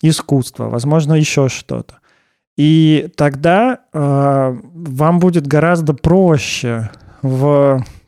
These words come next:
плане понимания, куда вам дальше идти. Вот если научиться замечать интерес в моменте, не из головы как-то думать, типа, рационально, типа,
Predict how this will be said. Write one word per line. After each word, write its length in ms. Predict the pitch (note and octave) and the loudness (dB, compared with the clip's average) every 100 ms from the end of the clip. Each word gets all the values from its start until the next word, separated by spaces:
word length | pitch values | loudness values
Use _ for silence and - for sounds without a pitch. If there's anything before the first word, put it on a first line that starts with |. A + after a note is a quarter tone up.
| - | -2
плане 360 | D3+ E3+ E3+ | 0 2 2
понимания, 720 | C3 D3 C#3+ C#3+ D#3 E3+ D#3 | 0 -2 0 2 2 2 2
куда 340 | C3 D3+ C#3+ D#3+ | 0 -2 0 2
вам 180 | D#3 D3 | 0 2
дальше 420 | D3+ E3 - D3 | 0 0 -2 -4
идти. 380 | D3 - D3+ A#2+ | -4 -4 -2 -2
Вот 260 | A2 A#2 - - - _ | -6 -10 -16 -20 -20 _
если 320 | D#3 D#3 - | -2 0 0
научиться 580 | D#3 C#3+ C#3+ - E3+ C#3 | 0 2 0 0 -2 0
замечать 600 | B2+ C3 D3 - E3 C#3+ | -2 0 -2 0 0 -2
интерес 460 | C#3 C3+ D#3 D#3 D3 | -4 -2 0 0 0
в 60 | - | -2
моменте, 580 | C3+ D3+ G#3+ C4 - B2 - - | 0 2 2 0 -2 -6 -8 -2
не 220 | D3+ D3+ | 2 2
из 100 | C#3 | 2
головы 400 | C#3+ D#3 F3 C4+ | 2 2 2 0
как-то 300 | G#3+ F3 D#3 | -2 -2 -4
думать, 360 | C#3+ D#3+ C3+ A2+ | 0 2 0 -4
типа, 240 | B2+ - | -8 -4
рационально, 600 | C3+ - D3 D#3+ D3 B2+ | -4 0 0 2 2 -2
типа, 280 | - C3 | -4 -6